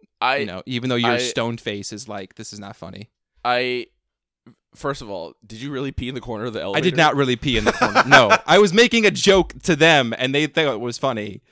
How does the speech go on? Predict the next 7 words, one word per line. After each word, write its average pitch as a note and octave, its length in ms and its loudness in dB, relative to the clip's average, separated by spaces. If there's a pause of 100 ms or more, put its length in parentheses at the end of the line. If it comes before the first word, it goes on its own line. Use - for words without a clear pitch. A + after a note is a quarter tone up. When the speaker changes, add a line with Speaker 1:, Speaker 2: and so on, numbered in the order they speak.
(160)
Speaker 1:
I, C3 520 4 (100)
no. F2+ 440 -12
See, G#2+ 480 -10
no. E2 260 -16 (100)
Just - 160 -18
never. E2 360 -14 (120)
Never. F#2 380 -14